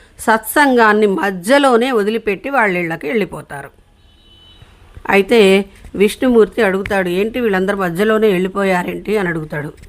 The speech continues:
"వెళ్ళిపోయారేంటి?" అని అడిగేసరికి, ఇలా ఒక మహిళ వచ్చిందంట,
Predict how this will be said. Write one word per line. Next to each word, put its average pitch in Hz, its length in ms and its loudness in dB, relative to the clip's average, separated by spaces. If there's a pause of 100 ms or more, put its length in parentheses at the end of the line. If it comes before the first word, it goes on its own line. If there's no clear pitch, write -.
(180)
"వెళ్ళిపోయారేంటి?" 185 760 -2
అని 160 100 -6
అడిగేసరికి, 180 840 -6 (400)
ఇలా 185 360 4
ఒక 233 160 0
మహిళ 190 420 2
వచ్చిందంట, 180 600 -4